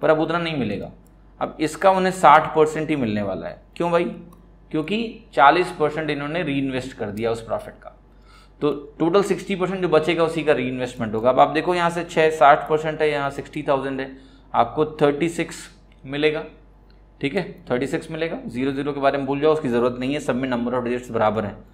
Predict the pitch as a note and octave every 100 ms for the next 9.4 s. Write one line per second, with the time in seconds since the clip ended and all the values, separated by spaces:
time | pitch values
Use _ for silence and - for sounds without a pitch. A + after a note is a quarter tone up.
0 | - - - - C#3 C#3+ D3+ E3 F3+ F3
1 | D#3+ D#3+ D#3+ D#3 E3 D#3 D#3 D3+ C#3+ C#3+
2 | C#3+ C#3+ C3+ C3+ C#3 D3+ D#3+ D#3 - -
3 | A2+ C#3 C#3+ D#3 D3+ D3 D3+ D3+ D#3+ D3
4 | D3 C3+ C#3 C#3+ D3 D3 C3+ C#3 C#3 C3+
5 | C3+ C3+ - A#2 A#2+ A#2+ A2+ A#2 A#2 -
6 | C3+ C#3+ B2+ A2+ A2 - - - - -
7 | - - C3+ B2+ A#2+ C#3+ B2+ C3 C#3 C3+
8 | C3+ C3 C3+ C3 C3 B2+ B2 B2+ A2+ A#2+
9 | - B2+ B2 A2